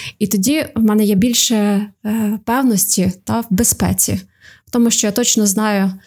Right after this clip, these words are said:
що ніхто не перейде мій кордон для того, щоб мене визволяти, коли я про це не прошу.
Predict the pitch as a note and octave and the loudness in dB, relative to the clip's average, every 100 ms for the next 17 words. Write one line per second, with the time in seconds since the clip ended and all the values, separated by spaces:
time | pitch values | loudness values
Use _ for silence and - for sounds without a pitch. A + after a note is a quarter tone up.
0 | - - _ _ _ - G#3 F#3+ A3+ G#3+ | -20 -20 _ _ _ -2 0 0 0 2
1 | G3+ G3 G3+ F#3 F#3 A3 F#3+ G3+ F#3 F#3 | 0 2 4 2 2 2 2 2 2 2
2 | F#3 - F#3 G3 F#3+ F#3 F#3+ G3 G#3 G3 | 2 2 2 4 4 4 4 4 2 0
3 | F#3+ F#3+ F#3 F#3 F#3+ - F#3+ F#3 F#3+ - | 0 2 2 2 0 2 2 2 0 -2
4 | D4 | -4